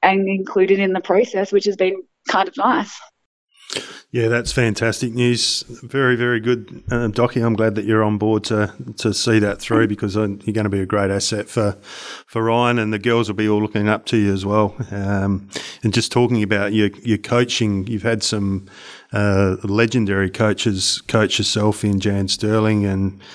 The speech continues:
Speaker 2: Carrie Graff and Phil Brown. Have you taken, you know, a lot out of what they taught you, um, into your coaching philosophy?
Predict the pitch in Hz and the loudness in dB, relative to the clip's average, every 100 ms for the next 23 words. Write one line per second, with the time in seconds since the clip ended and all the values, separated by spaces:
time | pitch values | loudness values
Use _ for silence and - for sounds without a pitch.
0 | - - - - 113 110 101 107 110 104 | -20 -20 -20 -6 0 0 0 0 0 0
1 | 104 98 123 104 95 104 113 110 98 117 | -4 -2 0 0 2 0 2 0 -2 -4
2 | 101 113 - 127 123 107 95 - 110 101 | 0 0 0 0 2 0 -2 -4 -2 0
3 | 101 92 101 107 107 104 104 104 95 113 | 0 -2 0 2 2 2 2 0 0 -2
4 | - 101 98 - 117 110 - 113 104 92 | 0 -2 -2 -2 0 0 0 0 0 0
5 | - - - - - - - 113 104 104 | -10 -16 -14 -14 -14 -14 -6 -2 0 2
6 | 104 104 117 117 110 113 - 123 120 - | 2 2 2 2 0 0 0 -2 -2 -2
7 | 110 - 113 - 151 156 | -2 0 -2 -2 -2 -4